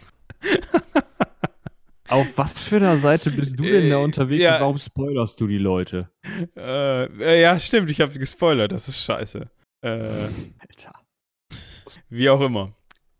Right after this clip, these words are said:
Speaker 1: Ich glaube nicht, dass man da irgendwen noch spoilern kann. Ähm, ich hab ja jetzt auch gar nichts verraten. Ne? Für diejenigen, die nicht wissen, wie der Zweite Weltkrieg ausgegangen ist, die, äh, können vielleicht damit auch nichts anfangen. Also,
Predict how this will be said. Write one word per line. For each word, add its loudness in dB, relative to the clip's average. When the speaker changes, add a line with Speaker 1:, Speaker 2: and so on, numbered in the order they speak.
Speaker 1:
Ich -4
glaube 4
nicht, 0
dass -2
man -2
da 2
irgendwen -2
noch -4
spoilern -2
kann. -8
Ähm, -4
ich -6
hab -2
ja 4
jetzt -2
auch -2
gar 2
nichts -4
verraten. -2
Ne? -8
Für -8
diejenigen, -2
die -2
nicht -4
wissen, -6
wie -4
der 2
Zweite 0
Weltkrieg 0
ausgegangen 0
ist, -6
die, 0
äh, -4
können -2
vielleicht -2
damit -2
auch -4
nichts -10
anfangen. -12
Also, -12